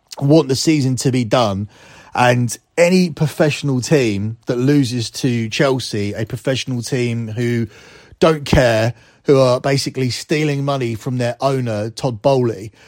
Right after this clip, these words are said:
should be utterly ashamed of themselves, which is why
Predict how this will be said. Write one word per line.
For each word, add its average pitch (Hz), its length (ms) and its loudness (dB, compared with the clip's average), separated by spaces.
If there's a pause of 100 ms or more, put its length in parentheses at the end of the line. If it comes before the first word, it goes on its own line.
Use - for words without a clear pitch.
(160)
should 165 460 2
be 123 420 0 (240)
utterly 135 600 -2 (100)
ashamed 127 720 -2
of 110 100 -4
themselves, 107 540 -2
which 113 120 -8
is 110 100 -8
why 117 500 2